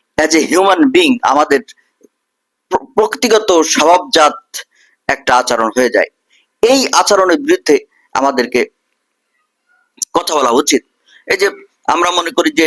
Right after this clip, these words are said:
এই যে হাসিনার মন্ত্রী ছিল বলে তার উপর কোনো অনেক ক্ষোভ রয়েছে মানুষের, কিন্তু সে ঠিক আছে, কিন্তু মৃত্যুর আগে অর্থাৎ অসহায় মুহূর্তে যখন, অসহায় মুহূর্তে যখন মানুষ চলে আসে, তখন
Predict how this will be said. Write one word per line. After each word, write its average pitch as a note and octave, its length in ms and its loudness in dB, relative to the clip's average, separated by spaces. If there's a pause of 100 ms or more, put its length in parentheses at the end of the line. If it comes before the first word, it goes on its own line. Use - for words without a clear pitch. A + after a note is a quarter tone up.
(140)
এই D3 140 2
যে D3 100 0
হাসিনার C#3+ 500 0
মন্ত্রী C3+ 420 0
ছিল D3+ 220 2 (440)
বলে C3 260 2
তার B2 300 -2
উপর B2+ 260 0
কোনো B2+ 220 0 (680)
অনেক C#3 280 -2
ক্ষোভ C#3 280 -2
রয়েছে C3 320 2
মানুষের, B2 400 0 (440)
কিন্তু A3 180 2 (260)
সে - 340 0
ঠিক G3+ 280 0
আছে, A#2+ 220 -2
কিন্তু E3+ 260 -2
মৃত্যুর D#3+ 520 0
আগে C3+ 340 2
অর্থাৎ - 280 -4 (140)
অসহায় F#3 500 0
মুহূর্তে D#3 360 0
যখন, C#3 380 0 (680)
অসহায় F3+ 460 0
মুহূর্তে D#3+ 380 0
যখন C#3+ 320 0 (560)
মানুষ C#3 340 2 (600)
চলে F#3 240 2
আসে, F#3+ 280 2
তখন B2+ 280 -2